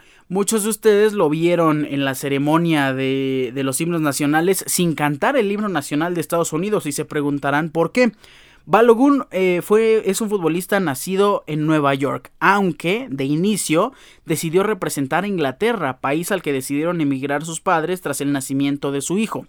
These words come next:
Con las inferiores de Inglaterra disputó el Europeo sub diecisiete en dos mil dieciocho, donde cayeron en semifinales en contra de Países Bajos, pero también tuvo cuatro partidos con Estados Unidos sub dieciocho.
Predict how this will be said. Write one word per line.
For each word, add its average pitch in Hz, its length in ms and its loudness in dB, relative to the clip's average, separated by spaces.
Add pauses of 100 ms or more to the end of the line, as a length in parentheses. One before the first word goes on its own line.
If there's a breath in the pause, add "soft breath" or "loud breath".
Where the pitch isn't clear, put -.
(360 soft breath)
Con 151 160 0
las 139 160 -2
inferiores 151 440 -2
de 185 40 -2
Inglaterra 165 500 0
disputó 151 580 0
el 151 120 -2
Europeo 143 380 0
sub 170 180 -4
diecisiete 165 720 -4
en 160 80 -2
dos 131 140 -4
mil 160 160 -2
dieciocho, 190 580 0 (260 loud breath)
donde 262 280 4
cayeron 156 360 2
en 143 60 0
semifinales 143 560 -2
en 131 80 -6
contra 139 240 -4
de 131 60 -4
Países 143 360 -4
Bajos, 202 300 0
pero 151 180 -2
también 185 280 -2
tuvo 220 240 6
cuatro 196 320 0
partidos 185 480 0
con 147 160 -2
Estados 175 340 0
Unidos 165 320 -2
sub 170 300 -2
dieciocho. 165 640 0